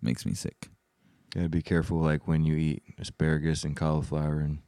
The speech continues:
Speaker 1: <laughs>
Speaker 2: can't be sharing a, a room with seven cats
Speaker 1: <laughs>
Speaker 2: sleeping on the
Speaker 1: Be
Speaker 2: floor.
Speaker 1: careful what you eat on
Speaker 2: <laughs>
Speaker 1: tour, guys. Um, yeah, we're, we're gonna try to go again. Um, we have fun in Europe,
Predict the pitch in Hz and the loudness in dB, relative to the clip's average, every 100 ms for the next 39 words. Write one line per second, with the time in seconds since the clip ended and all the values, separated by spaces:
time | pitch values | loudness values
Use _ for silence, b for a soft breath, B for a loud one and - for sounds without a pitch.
0 | _ _ - 98 - - - - - - | _ _ -4 2 2 2 -6 -12 -16 -16
1 | - 82 80 - 87 82 80 80 78 71 | -6 -4 -4 -2 2 4 4 2 2 0
2 | - - _ b b b - 87 90 90 | -6 -20 _ b b b -6 -2 4 4
3 | 90 85 - - 92 85 85 - 90 87 | 4 2 0 0 2 2 0 2 2 2
4 | - 254 254 220 - - - 190 226 - | -2 -2 0 -2 2 4 6 6 4 2
5 | - - 107 95 90 90 85 214 95 95 | 2 2 4 6 8 8 8 6 8 10
6 | 90 87 202 202 208 117 156 143 - - | 10 8 6 4 4 8 10 10 8 6
7 | 123 - 170 156 139 139 147 156 135 117 | 6 6 6 6 6 6 6 6 4 2
8 | - 113 104 _ _ - 135 165 156 147 | -2 -6 -8 _ _ -6 -4 -2 -4 -6
9 | 117 101 - 120 123 117 113 - - 143 | -8 -6 2 4 6 4 0 -6 2 4
10 | 156 123 - 127 139 135 147 165 156 160 | 6 4 4 4 6 4 4 4 6 4
11 | 151 156 147 147 147 147 - 120 113 110 | 6 4 4 4 4 2 0 2 4 2
12 | 101 - 110 117 110 120 113 110 107 107 | -2 -2 2 4 4 4 4 6 6 6
13 | 104 - | 4 0